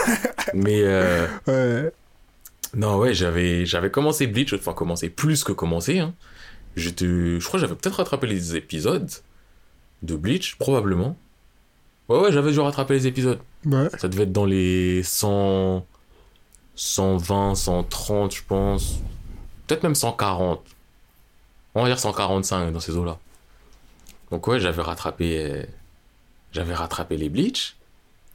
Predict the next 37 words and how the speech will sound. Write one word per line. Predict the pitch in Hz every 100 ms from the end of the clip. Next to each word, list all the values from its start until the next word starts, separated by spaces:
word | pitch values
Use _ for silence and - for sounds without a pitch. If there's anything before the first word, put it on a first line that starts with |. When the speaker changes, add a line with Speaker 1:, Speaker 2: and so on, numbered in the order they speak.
| - - - -
Speaker 2:
Et | 90
là, | 110 196
et | 147 135 135 131 - _ _ _ -
Jump | 104 190 196
Ultimate, | 196 196 143 123 123 -
plein | - 190
de | 185
mangas | 180 175 180
que | 170
je | 170
connais | - 160 156
pas, | 147 131
des | 123 127
trucs | 160 131
de | 123 135 -
ouf | 175 143
que | - 143
je | 123
vois | 131 139
et | 131
tout | 131
et | 131
tout. | 127 135 117 - - _ _ _ _ -
Moi, | 104
je | 101
suis | -
là, | 87 95
je | -
suis |
en | 73
mode, | 76 71
mais, | 73 95 - - - - - - - - - - - - - - -
mais | -
comment | - 78
ça | 76 156
se | -
fait ? | 247 185 92